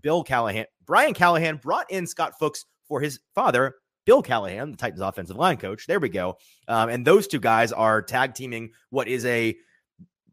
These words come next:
very strong attempt to revitalize the offensive line brand in the Tennessee Titans, uh, organization, which it obviously desperately needs. And, and Dominic Pooney is a guy that is in this class,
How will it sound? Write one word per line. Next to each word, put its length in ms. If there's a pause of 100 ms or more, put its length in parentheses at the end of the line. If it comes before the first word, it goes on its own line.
(100)
very 320
strong 640
attempt 520
to 220
revitalize 760
the 100
offensive 420
line 240
brand 300
in 60
the 60
Tennessee 360
Titans, 440 (300)
uh, 80
organization, 600
which 180
it 180
obviously 380
desperately 480
needs. 520 (680)
And, 220
and 240
Dominic 360
Pooney 300
is 160
a 60
guy 260
that 100
is 120
in 220
this 180
class, 500